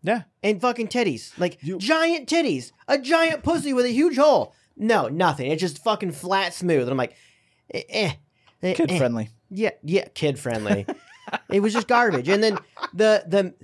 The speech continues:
Speaker 2: the main dude's, s-, well, I, which I thought was a sister, but turns out it's just a family friend that he
Speaker 1: Yep.
Speaker 2: can fuck, was cooler than him. I was more interested in what she had to say than him, and he comes back to life. And I was like, "Okay, I don't care."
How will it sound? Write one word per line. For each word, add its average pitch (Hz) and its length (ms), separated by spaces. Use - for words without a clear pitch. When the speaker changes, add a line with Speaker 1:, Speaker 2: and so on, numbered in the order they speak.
Speaker 2:
the 156 280
main 226 500
dude's, 226 580
s-, - 400
well, 151 80
I, 151 180
which 131 160
I 151 160
thought 151 140
was 131 100
a 113 80
sister, 160 340
but 131 140
turns 143 220
out 135 80
it's 131 100
just 143 160
a 120 100
family 131 360
friend 156 280
that 151 60
he 151 60
Speaker 1:
Yep. 127 80
Speaker 2:
can 117 140
fuck, 135 380
was 160 220
cooler 220 380
than 170 120
him. 160 300
I 160 100
was 190 140
more 214 100
interested 202 280
in 170 40
what 139 160
she 240 160
had 247 140
to 254 60
say 262 340
than 156 160
him, 220 180
and 190 80
he 196 120
comes 196 180
back 175 240
to 165 80
life. 143 280
And 135 60
I 135 40
was 131 80
like, 190 80
"Okay, 170 180
I 147 60
don't 139 140
care." 113 220